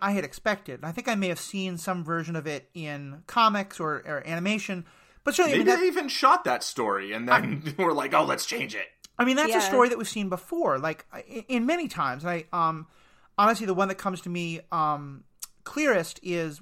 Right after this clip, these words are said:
Speaker 1: Willow at the end of season six of Buffy. But, but I think it's a story in other times as well, where there is someone who is now, like, they have incredible power, they're about to do something horribly destructive to everything,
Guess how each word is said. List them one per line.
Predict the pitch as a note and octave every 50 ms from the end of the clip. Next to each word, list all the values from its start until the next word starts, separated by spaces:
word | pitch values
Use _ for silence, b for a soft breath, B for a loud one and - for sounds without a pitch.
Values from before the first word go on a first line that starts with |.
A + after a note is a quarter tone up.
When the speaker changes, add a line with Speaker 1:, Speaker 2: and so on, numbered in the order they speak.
| - E3
Speaker 1:
Willow | - F#3+ G3 G#3 G#3 F#3+ F3+ E3+
at | D#3+ -
the | E3+ D#3+ -
end | E3+ E3 D#3+ D3+
of | D3+
season | C#3 - - E3+ D3 D3+
six | C#3+ - D#3+ C#3+ - -
of | C3+ C3 - -
Buffy. | A#3+ B3+ - - D3+ A2+ - - b b b b b b b b b _ _ _ -
But, | - - - -
but | - B3+ A#3+
I |
think | A3+ C4 A#3 B3+
it's | G3+
a | A3
story | G3 - - G3 F#3+ F#3
in | F3
other | E3 D#3+ D#3+
times | - - - E3+ E3 D#3
as | D#3 D#3 E3+
well, | A#3+ D#4 D#4+ C4+ G#3 F#3
where | E3+ F#3 F3+ F3 E3+ E3 b b b b b b b _
there | F#3+ G3 A3+
is | B3+ B3+
someone | - - A#3 A3 G3 F#3+ G3 F#3
who | D#3+ E3+ F#3 F3
is | E3 D#3+ -
now, | E3 E3 E3 E3+ F#3 F3+
like, | E3 D#3+ D3 C#3+ - - b b b b b b
they | - E3
have | D#3 F3 F#3+ G#3+ G#3+
incredible | A3+ G3+ - A3 G#3+ G#3 G3+ G3
power, | - - F3 E3+ F3 F3 F3+ F3 E3+ E3
they're | D#3 C#3
about | C3+ D3 E3+ F#3 F3+ -
to | F#3
do | F3 F3+
something | E3+ - F3 - D#3+ D#3
horribly | C3+ - F3 F3+ F3+ E3 F3
destructive | E3+ E3 - - F3+ D#3+ D#3 - - D3+
to | D#3+ - -
everything, | E3 D3 D#3+ D#3+ D#3 - D3+ D3 C#3+ C3+ C3+